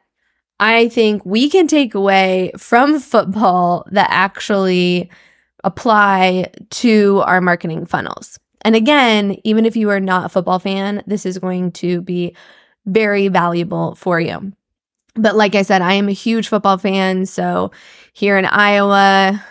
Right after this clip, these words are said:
we don't have any professional sports. So college football is, like, the big thing here. There's a huge rivalry between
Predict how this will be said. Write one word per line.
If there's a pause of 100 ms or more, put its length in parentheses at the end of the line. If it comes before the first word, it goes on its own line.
(120)
we
don't
have
any
professional
sports.
So
college
football (500)
is,
like,
the
big
thing
here.
There's
a
huge
rivalry
between